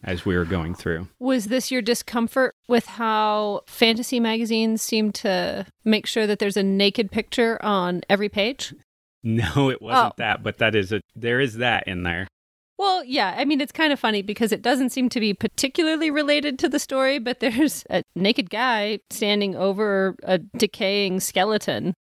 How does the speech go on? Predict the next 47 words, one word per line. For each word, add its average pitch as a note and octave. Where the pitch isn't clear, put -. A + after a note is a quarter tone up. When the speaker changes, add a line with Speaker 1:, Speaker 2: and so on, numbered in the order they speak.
Speaker 2:
as E3+
the F3+
illustration E3+
to B3+
go F3+
along D#3
with D#3+
this D#3+
essay. E3+
Speaker 1:
Holding G#2
two G2+
knives G#2+
or F#2+
a F#2
sword G2+
and G2+
a G2+
knife. G#2
Speaker 2:
A C#4
sword B3+
and C4+
a C4
knife, G3+
yeah. A3+
No, A#3+
what C4+
else C4+
did G#3
you G3+
have? -
Speaker 1:
This D3+
is A#2+
just -
an A2+
aside G#2
into G2
Wolfe's -
politics, -
which A2+
he -
does G#2+
mention G2
here G2+
when G2+
he's G2+
talking G2+
about F2+